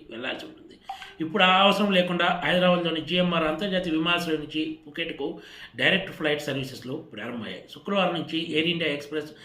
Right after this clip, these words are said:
ఈ విమాన సర్వీసులను అందుబాటులోకి తీసుకొచ్చింది. ఎయిర్ ఇండియా ఎక్స్‌ప్రెస్ వారంలో బుధ, శుక్ర, ఆదివారాల్లో తొలుత మూడు సర్వీసులను నడపనుంది. హైదరాబాద్ నుంచి పుకెట్ చేరుకోవడానికి మూడు గంటల నలభై ఐదు నిమిషాల సమయం పడుతుంది.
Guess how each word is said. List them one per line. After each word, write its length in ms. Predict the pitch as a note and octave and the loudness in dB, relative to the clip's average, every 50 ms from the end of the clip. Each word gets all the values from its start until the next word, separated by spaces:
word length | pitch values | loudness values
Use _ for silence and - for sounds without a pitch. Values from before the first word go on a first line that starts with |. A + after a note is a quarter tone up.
| - - - | -20 -20 -12
ఈ 100 | C3+ C3+ | -10 -8
విమాన 320 | C3+ C3+ D3 F3+ F#3+ F#3+ | -6 -2 2 2 2 2
సర్వీసులను 600 | F3+ F3 F3+ D#3 D#3 D#3 - - B2 A#2+ B2+ D3 E3+ - - - | 2 2 0 2 2 2 2 0 -4 -6 -6 -8 -8 -10 -12 -12
అందుబాటులోకి 640 | B2+ B2+ C3+ C3 B2+ B2+ B2 B2 A2 A2 A2+ A#2+ B2 - | -10 -8 -8 -6 -6 -6 -6 -8 -10 -10 -10 -12 -14 -14
తీసుకొచ్చింది. 560 | - G2+ G2 - G#2+ F#2+ - - - - - - - _ _ _ _ _ _ _ _ _ _ - | -16 -16 -16 -16 -16 -14 -14 -14 -16 -16 -20 -20 -20 _ _ _ _ _ _ _ _ _ _ -4
ఎయిర్ 180 | D3 D#3+ F3+ F#3 | 0 2 2 4
ఇండియా 160 | F3 F3 E3+ | 4 4 2
ఎక్స్‌ప్రెస్ 420 | E3 E3 - - E3 E3+ E3 - - - - _ _ _ _ - | 2 0 -2 -2 -4 -4 -4 -4 -8 -14 -20 _ _ _ _ -4
వారంలో 440 | C#3+ D#3 F3 F3 E3+ E3+ E3 E3 E3 E3 C3 | -2 0 0 0 0 0 0 -2 -2 -2 -2
బుధ, 200 | C#3 E3+ E3+ F#3+ F#3 F3+ | -4 0 2 4 4 4
శుక్ర, 340 | F3+ - D#3 - - E3 D#3+ E3 F3+ F3 - - - - - | 2 0 -4 -4 -2 0 2 2 2 0 -2 -6 -12 -10 -2
ఆదివారాల్లో 680 | C#3+ D#3+ G#3+ C4 B3 A3 G#3+ G3+ F#3+ F3+ F3 E3+ F#3 A3 - - | 0 2 2 4 4 6 6 6 6 4 4 4 4 2 2 0
తొలుత 280 | - F3+ E3+ E3+ E3 D#3+ D#3+ F#3+ - - D3+ | -2 -2 -2 0 0 0 0 0 -2 -4 -6
మూడు 160 | D3 D#3 D#3 | -4 -4 -2
సర్వీసులను 560 | D3 D3+ D3+ D#3 D#3+ - - D3 C3 C3 C3+ D3+ - - G#2+ | -2 0 0 0 0 0 -2 -4 -6 -6 -6 -8 -10 -10 -10
నడపనుంది. 540 | A2 A#2 A#2 - A#2+ A2 G#2 F#2+ F2+ - - - - - - - - - - - - - - | -8 -6 -6 -6 -6 -8 -8 -8 -10 -12 -16 -16 -18 -20 -20 -20 -20 -20 -20 -20 -20 -14 -4
హైదరాబాద్ 420 | D3 E3+ G#3+ A#3 A#3+ A3+ A3 G#3+ G3+ | 0 2 4 4 4 4 4 4 4
నుంచి 220 | G3 F3+ F#3 F#3 F#3+ | 2 2 0 0 -2
పుకెట్ 380 | F3+ - D#3+ D#3+ - F#3 F3 - | -2 -6 -8 -6 -6 -6 -4 -4
చేరుకోవడానికి 600 | E3+ D3+ D3 D#3+ D3+ D3 D3+ D3 C#3+ - D#3 D#3 E3+ D#3 - - - | -4 -2 -2 -2 -2 -2 -2 -4 -4 -4 -6 -6 -6 -6 -10 -12 -8
మూడు 220 | D3 D3+ D#3 D#3 | -6 -2 -2 0
గంటల 260 | D3 D3 D3 D#3 D3+ D3+ | 0 0 -2 -2 -2 -2
నలభై 320 | C#3+ C#3 C3+ C3+ C3 C#3+ | -2 -2 -2 -2 -2 -4
ఐదు 120 | C3 B2 C3 | -6 -6 -6
నిమిషాల 380 | C3 C#3 D#3+ D#3 F#3 E3+ D#3+ - - - - | -6 -6 -2 -2 0 0 0 0 -2 -4 -6
సమయం 300 | - B2+ B2 C3+ C3+ C3+ | -8 -8 -4 -4 -4 -4
పడుతుంది. 460 | B2+ B2+ A#2 G#2 - G2+ G2 - - | -4 -4 -6 -6 -8 -10 -12 -14 -16